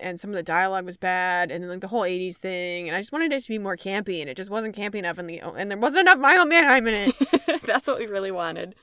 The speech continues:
Speaker 1: Oh, he's so good! <laughs>
Speaker 2: <laughs>
Speaker 1: Uh, man.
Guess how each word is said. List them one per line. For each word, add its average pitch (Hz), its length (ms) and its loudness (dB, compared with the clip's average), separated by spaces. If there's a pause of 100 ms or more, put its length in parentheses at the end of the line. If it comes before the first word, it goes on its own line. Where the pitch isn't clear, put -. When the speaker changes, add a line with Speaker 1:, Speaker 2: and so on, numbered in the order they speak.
(140)
Speaker 1:
Oh, 359 220 10
he's 359 160 8
so 370 320 10
good! 359 800 6 (260)
<laughs> 294 200 0
Speaker 2:
<laughs> - 40 -20 (1600)
Speaker 1:
Uh, 240 720 6 (440)
man. 269 800 6